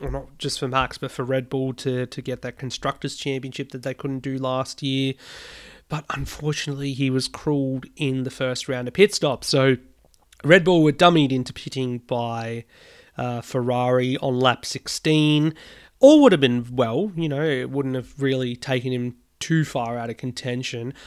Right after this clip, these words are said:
only for the fact that there was a safety car that came out <laughs> on, at the end of that lap or through that lap, you know. Um, Nicholas Latifi, unfortunately, having another crash. He crashed out during Q-,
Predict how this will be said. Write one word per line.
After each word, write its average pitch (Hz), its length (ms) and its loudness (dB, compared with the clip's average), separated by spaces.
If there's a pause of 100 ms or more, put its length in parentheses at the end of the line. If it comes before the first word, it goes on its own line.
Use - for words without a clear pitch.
(120)
only 202 240 8
for - 180 -2
the 147 140 2
fact - 320 -6
that 131 160 -6
there 120 100 -4
was 113 140 -10
a 113 60 -6
safety 160 440 -2
car 117 320 -4
that 117 140 -14
came 120 320 -8
out 120 240 -8 (160)
<laughs> - 160 -8
on, 151 320 4 (360)
at 160 160 2
the 139 200 4
end 143 140 4
of 139 60 2
that 135 220 4
lap 139 320 4
or 127 160 -2
through 190 400 6
that 139 220 4
lap, 123 280 -4
you 131 80 -6
know. 120 220 -6 (320)
Um, 127 420 -4 (100)
Nicholas 135 400 -2
Latifi, 135 500 -4
unfortunately, 131 500 -6
having 127 320 -8
another 127 220 -4
crash. 127 540 -6
He 123 180 -10
crashed - 400 -8
out 120 140 -12
during 123 260 -8
Q-, - 140 -18